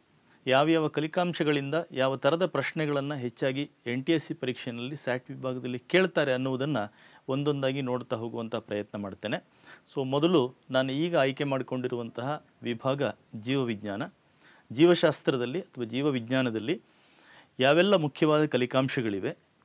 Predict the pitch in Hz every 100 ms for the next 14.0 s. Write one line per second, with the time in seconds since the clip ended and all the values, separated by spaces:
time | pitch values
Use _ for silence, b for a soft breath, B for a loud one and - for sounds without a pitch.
0 | - 127 156 165 156 123 123 170 180 156
1 | 147 151 139 127 127 135 156 170 135 -
2 | 151 139 131 127 160 - _ _ _ _
3 | - 127 131 156 175 104 104 127 180 180
4 | 151 147 165 139 139 143 123 120 139 160
5 | 151 151 151 127 143 160 190 151 - 139
6 | 117 110 110 - B B - 147 156 131
7 | 135 160 - 143 - 190 185 165 175 170
8 | 123 156 170 160 143 139 135 123 - 123
9 | 147 - B B - 131 127 120 139 139
10 | 127 117 - 117 113 117 98 - 107 190
11 | - B B B B B B B B -
12 | 135 143 139 117 107 139 - _ - 156
13 | 147 135 156 185 170 131 - 117 104 190